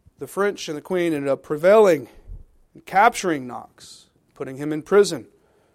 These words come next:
taking him back to England. And it's this trip back to England that I want to focus on real quick. That in this, uh, time period, I think it was somewhere around nine to eleven months that he was in captivity and, and rowing and, and being treated,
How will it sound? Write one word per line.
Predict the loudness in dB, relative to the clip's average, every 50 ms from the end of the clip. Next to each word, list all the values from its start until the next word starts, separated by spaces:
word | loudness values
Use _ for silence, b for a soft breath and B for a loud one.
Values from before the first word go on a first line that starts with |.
| _ _ _ _ _ _
taking | _ -8 -6 -6 -4 -4
him | -4 -4 -2
back | 0 0 0 0 -2 -4 _
to | -12 -10 -6
England. | -4 -2 -2 -2 -2 -4 -8 -12 -16 -20 -20 _ _ b b b b
And | -4 -2 0
it's | 0 -2 -2
this | -4 -2 -4 -4
trip | -6 -6 -6 -6 -4 -2
back | -2 -2 -2 -2
to | -4 -4 -4
England | -2 -2 0 -2 -2 -2
that | -4 -4
I |
want | -4 -4 -4 -4
to | -4
focus | -4 -6 -4 -6 -8 -8 -6
on | -4 -4 -4 -4
real | -4 -6 -6
quick. | -6 -6 -8 -8 -8 _ _ _ _ _ _ _ _ _ _ _ -2
That | -2 0
in | 2 2 0 0
this, | 0 0 0 -2 -4 -10 -12 b b b b -4
uh, | -2 -2 0 0 -2 -4 _ -12
time | -8 -4 -4 -2 -2 -2 -2
period, | -2 0 0 2 2
I | 0 0 0
think | -2 0 0
it | 0
was | -2 -2 -4
somewhere | -8 -6 -6 -4 -4
around | -4 -4 -2 -2 -2 -2 -4 -4 -4
nine | -2 0 0 0 0 0
to | 0
eleven | 0 0 -2 -2 -4 -4 -4
months | -4 -4 -4 -4 -6 -8
that | -10 -8
he | -8 -6
was | -6 -6 -4 -4
in | -4 -4 -4 -6 -10 b b b b
captivity | -4 -4 -4 -4 -4 -6 -6 -6 -4 -4 -6 -4 -4 -6
and, | -6 -8 b b b b b
and | -12 -12 -10 -6 -2
rowing | 2 2 2 2 2 -2 -4 -4 -6
and, | -8 -10 -10 -12
and | -12 -12 -12 -10
being | -8 -8 -10 -10
treated, | -10 -4 -4 -2 -2 0 -2 -2 -4 -6